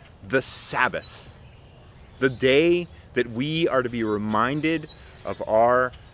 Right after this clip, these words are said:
relationship to him, is the most important day of the seven. So instead of us looking at it as a day where God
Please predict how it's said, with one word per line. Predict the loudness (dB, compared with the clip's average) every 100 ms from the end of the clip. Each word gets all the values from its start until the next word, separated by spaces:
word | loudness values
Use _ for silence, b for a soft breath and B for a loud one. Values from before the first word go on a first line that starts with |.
| -10
relationship | -4 0 0 -2 -6 -6 -4 -6 -8
to | -14
him, | -10 -8 -8 -10 -18 -20 -20 -20 -20 -20 -20 -20 B B -14
is | -8
the | -4
most | -4 -4
important | -6 -4 -4 -4 -2
day | 0 -2 -6 -14 -20 -12
of | -12 -8
the | -8
seven. | -6 -6 -8 -16 B B B B B B
So | 4
instead | 4 8 6
of | 8
us | 4 4
looking | 0 0 2
at | 4
it | 6
as | 4
a | 2
day | 4 4 4
where | 0 2
God | 4 4 2